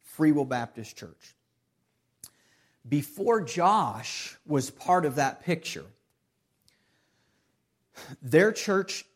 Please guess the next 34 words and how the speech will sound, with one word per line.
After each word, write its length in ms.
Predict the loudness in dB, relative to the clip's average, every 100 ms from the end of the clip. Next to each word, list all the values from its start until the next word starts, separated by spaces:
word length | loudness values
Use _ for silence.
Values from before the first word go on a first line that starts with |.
| _
their 200 | -2 0
pastor 600 | -2 -4 -2 -2 -4 -4
was 220 | -2 -4
leaving 520 | -4 -4 -2 -2 -4 -4
the 60 |
church, 420 | -6 -6 -6 -6
and 100 | -12
he 120 | -8 -6
had 140 | -6
contacted 720 | -6 -4 -4 -2 -4 -4 -6
me, 180 | -2 -2
and 80 | -2
he 80 |
had 80 | -4
asked 320 | -4 -4 -6
me 140 | -6 -6
if 120 | -4
I 140 | -2
would 320 | -2 -2 -4 -6 _ _
pastor 420 | -10 -10 -10 -10
that 220 | -8 -8
church. 380 | -4 -2 -2 -6 -18 _ _
I 100 | -4
didn't 200 | -2 -2
feel 160 | -4 -2
right 260 | 0 2
about 300 | 2 2 2
it. 120 | 0 -6 _ _
I 80 | -10
didn't 280 | -8 -8 -8
feel 100 | -8
like 220 | -8 -6
it 100 | -8
was, 300 | -8 -10 -14